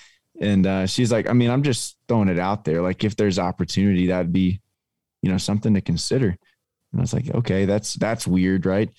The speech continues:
Um, and, and so she kinda planted the seed. I wasn't thinking about it. In my brain, I was like, "Dude, I'm gonna learn this YouTube thing, and I'm gonna come back and crush."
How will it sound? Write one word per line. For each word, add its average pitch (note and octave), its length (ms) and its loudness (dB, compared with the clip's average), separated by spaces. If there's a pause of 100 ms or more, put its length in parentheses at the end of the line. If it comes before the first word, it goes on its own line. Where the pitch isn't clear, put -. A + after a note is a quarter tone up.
(380)
Um, F2+ 680 2 (680)
and, F#2+ 360 2
and F#2+ 220 2
so F#2+ 420 0 (140)
she - 300 0
kinda C3+ 260 0
planted G2+ 460 0
the E2 60 0
seed. A2+ 380 2
I G#2 120 0
wasn't G2+ 400 2
thinking A2+ 320 2
about F2+ 240 0
it. - 80 0
In G2+ 100 4
my A2 180 2
brain, G2+ 280 2
I G2+ 40 0
was G2 120 -2
like, F#2 160 -2
"Dude, G#2 160 0
I'm A2 140 2
gonna G2+ 140 2
learn G#2 220 2
this F#2+ 220 0
YouTube G2+ 360 0
thing, A#2 340 2 (360)
and G2+ 120 0
I'm G#2 100 2
gonna F#2+ 140 2
come F#2+ 180 2
back E2+ 220 -2
and D#2+ 100 0
crush." F#2 520 -2